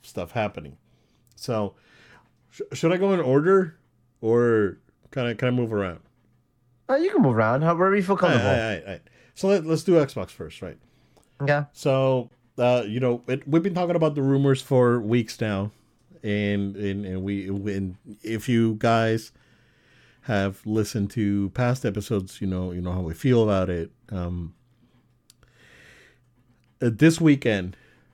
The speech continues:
Speaker 1: that's when all, all started trickling down, and, um,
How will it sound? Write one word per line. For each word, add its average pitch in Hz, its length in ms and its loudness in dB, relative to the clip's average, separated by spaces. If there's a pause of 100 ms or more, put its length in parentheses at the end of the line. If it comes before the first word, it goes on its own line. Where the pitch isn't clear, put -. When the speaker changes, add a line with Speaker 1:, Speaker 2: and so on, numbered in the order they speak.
(420)
Speaker 1:
that's 113 340 -2
when 120 120 2
all, 123 220 2
all 117 260 2
started 101 480 -2
trickling 101 420 -4
down, 92 500 -2
and, 95 600 0
um, 98 420 -2